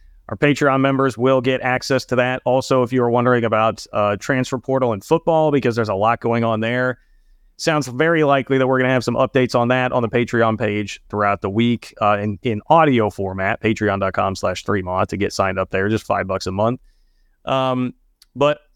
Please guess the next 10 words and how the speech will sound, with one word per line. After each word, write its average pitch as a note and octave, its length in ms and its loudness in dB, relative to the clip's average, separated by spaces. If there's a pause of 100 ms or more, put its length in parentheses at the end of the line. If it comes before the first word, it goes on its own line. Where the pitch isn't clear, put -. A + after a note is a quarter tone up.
also, D#3 340 2
even D3+ 160 2
beyond C3 380 0
that, A#2 100 -2
if A2 80 -6
you C#3 100 -2
want, C3+ 220 -2
like, A2+ 180 -2
minute-by-minute C3+ 680 0
updates, B2 560 -4